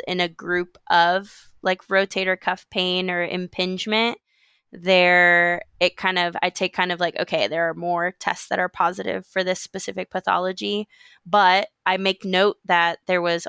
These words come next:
also some pain with something like an O'Brien's test where I'm worried about,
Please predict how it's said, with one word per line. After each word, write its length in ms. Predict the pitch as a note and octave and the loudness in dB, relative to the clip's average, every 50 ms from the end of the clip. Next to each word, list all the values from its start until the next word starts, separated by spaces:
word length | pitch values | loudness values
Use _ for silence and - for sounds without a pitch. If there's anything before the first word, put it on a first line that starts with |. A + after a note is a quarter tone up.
| - | 2
also 540 | - F3 F3 E3+ - - F3 E3+ E3 E3 E3+ | 2 2 2 2 0 -2 0 0 0 -2 -4
some 260 | F3 - - F3 F3 | -6 -6 -8 -10 -10
pain 400 | - - - E3+ E3+ E3+ E3+ E3 | -10 -10 -8 -8 -6 -6 -6 -4
with 160 | E3 E3+ F3+ - _ _ | -4 -4 -4 -6 _ _
something 460 | - - - F#3 E3+ - - G3+ E3+ | -10 -4 -2 -2 -2 -2 -8 -8 -4
like 180 | E3 E3 F3 - | -4 -6 -4 -6
an 100 | F3 E3+ | -6 -8
O'Brien's 600 | E3 E3 - E3 D3+ D#3 D#3 D#3 E3 F3 - - | -8 -6 -4 -2 -2 -2 -2 -4 -8 -10 -12 -10
test 500 | - - E3+ D3 E3+ F3+ - - - - | -6 -4 -2 -2 -2 -4 -6 -14 -16 -10
where 480 | - F3 E3+ E3+ E3 E3 D#3+ D#3+ D#3 - | -4 -2 0 0 0 0 0 0 0 -2
I'm 220 | - E3 E3+ E3+ | -2 -4 -6 -6
worried 420 | E3 E3 E3 D#3+ D#3+ D#3+ D#3+ D#3+ D#3+ | -8 -6 -4 -4 -2 -2 -4 -4 -6
about, 600 | E3 - - E3 D3+ D3 D3+ D3+ C#3+ C#3 - | -6 -4 0 2 2 4 4 4 2 0 -4